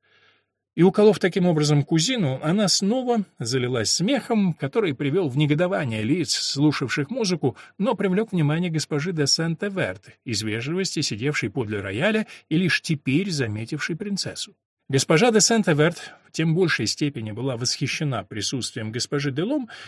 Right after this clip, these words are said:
что думала, будто та находится еще в Германте, ухаживая там за больным свекром. «Как, принцесса, вы здесь?» «Да, я забралась в уголок и слушала прекрасные вещи». «Неужели вы здесь уже давно?»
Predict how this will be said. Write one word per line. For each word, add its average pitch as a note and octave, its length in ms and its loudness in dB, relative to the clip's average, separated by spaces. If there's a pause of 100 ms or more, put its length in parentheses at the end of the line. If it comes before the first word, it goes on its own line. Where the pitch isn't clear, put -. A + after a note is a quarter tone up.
(100)
что - 180 4
думала, A#3 260 2
будто G#3+ 340 2
та A#3 320 0
находится G#3 540 0
еще G#3 400 2
в D#3 100 -2
Германте, G3 600 0 (180)
ухаживая D#3+ 560 4
там E3+ 240 2
за C#3+ 100 4
больным D#3+ 340 2
свекром. G2+ 580 -4 (420)
«Как, D3 260 2
принцесса, G2+ 520 -4
вы C3 100 4
здесь?» B3+ 420 2 (440)
«Да, C4+ 280 8
я F#3 200 10
забралась D#3+ 520 4
в D3 80 2
уголок D3 400 2
и C#3+ 40 2
слушала C#3+ 460 0
прекрасные C#3 640 -2
вещи». A#2+ 420 -4 (300)
«Неужели A#2 440 2
вы F3 120 4
здесь F3+ 260 2
уже A3 200 0
давно?» G#3+ 380 0